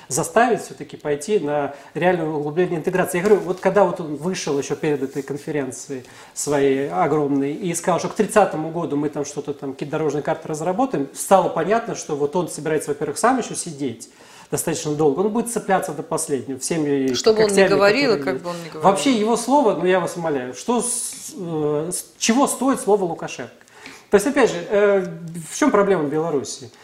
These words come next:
Speaker 1: Он нам мешал, э, да мы и сами там особо этим не занимались, но и он нам мешал построить какую-то вменяемую пророссийскую оппозицию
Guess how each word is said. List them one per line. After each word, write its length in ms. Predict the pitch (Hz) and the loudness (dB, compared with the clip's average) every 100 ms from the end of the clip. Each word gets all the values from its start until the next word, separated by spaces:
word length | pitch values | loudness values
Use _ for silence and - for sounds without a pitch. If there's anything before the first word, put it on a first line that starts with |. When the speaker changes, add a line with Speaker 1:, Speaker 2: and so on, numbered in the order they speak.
| - - 254 | -20 -8 2
Speaker 1:
Он 320 | 269 269 175 | 4 4 4
нам 320 | 208 202 151 | 2 2 0
мешал, 680 | 160 - 233 277 302 285 - - | -4 -4 0 2 4 0 -6 -12
э, 320 | 185 160 156 151 | -6 -2 0 2
да 80 | 214 | 4
мы 200 | 262 208 202 | 4 4 2
и 20 | |
сами 280 | - 156 120 | -4 -6 -8
там 160 | 127 | -10
особо 240 | 135 - 143 | -12 -10 -12
этим 160 | 165 | -8
не 60 | 175 | -6
занимались, 520 | 196 262 294 180 - | -4 0 0 0 2
но 100 | 208 | 6
и 60 | 220 | 10
он 180 | 190 143 | 8 6
нам 160 | 139 | -2
мешал 260 | 175 277 269 | -2 0 2
построить 600 | 190 170 247 262 208 - | 0 -2 2 4 2 0
какую-то 420 | - - 220 156 | -10 -4 -4 -4
вменяемую 840 | 135 143 156 196 185 160 147 147 - - - | -4 -2 0 2 2 0 -2 -4 -6 -14 -2
пророссийскую 600 | 202 196 190 185 - 160 | 4 4 4 -2 -4 -4
оппозицию 520 | - 156 117 - - | -2 -4 -6 -14 -18